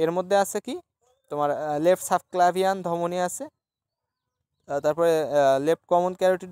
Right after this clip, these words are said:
ধমনী আছে, আর সাবক্লাভিয়ান আর্টারি আছে, তিনটা জিনিস আছে। সাবক্লাভিয়ান আর্টারি না, লেফট, আহ, কমন ক্যারোটিড ধমনী আছে, আর এখানে,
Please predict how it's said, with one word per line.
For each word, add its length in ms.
ধমনী 260
আছে, 160
আর 60
সাবক্লাভিয়ান 640
আর্টারি 340
আছে, 180
তিনটা 260
জিনিস 180
আছে। 140
সাবক্লাভিয়ান 420
আর্টারি 240
না, 100
লেফট, 180
আহ, 100
কমন 280
ক্যারোটিড 340
ধমনী 360
আছে, 180
আর 120
এখানে, 240